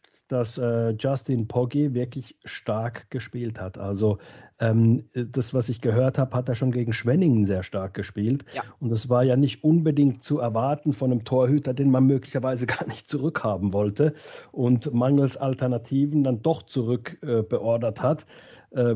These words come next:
Speaker 1: oder gesagt hat, „Na ja, dann kriegst du doch kein Buyout, du bleibst bei uns.“ Ähm, und dann, ja,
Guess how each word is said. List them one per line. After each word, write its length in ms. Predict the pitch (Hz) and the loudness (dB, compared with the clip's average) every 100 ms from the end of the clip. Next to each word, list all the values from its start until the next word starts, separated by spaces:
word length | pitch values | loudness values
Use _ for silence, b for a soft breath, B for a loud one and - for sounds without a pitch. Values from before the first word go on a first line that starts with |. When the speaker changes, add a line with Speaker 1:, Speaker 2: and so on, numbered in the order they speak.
| 120 180 | -2 -2
Speaker 1:
oder 200 | 123 117 | -2 0
gesagt 260 | 127 110 | 0 -2
hat, 60 | 123 | 0
„Na 140 | 120 127 | 0 2
ja, 120 | 135 | 0
dann 320 | 127 123 113 | 2 0 0
kriegst 240 | - 123 120 | -6 -6 -6
du 40 | |
doch 180 | 117 - | -6 -2
kein 200 | 135 120 | -2 0
Buyout, 400 | 131 135 135 127 | -2 0 -2 -4
du 60 | |
bleibst 340 | 113 123 131 - | -4 -2 -2 -2
bei 140 | 123 | 0
uns.“ 340 | 123 151 165 B B B B - | 2 2 2 B B B B -6
Ähm, 460 | 123 127 131 131 _ - | -2 2 2 0 _ -2
und 260 | 147 - | -2 0
dann, 320 | 135 139 151 156 _ _ _ - | 2 4 2 0 _ _ _ -8
ja, 400 | 156 156 165 | -4 -2 -4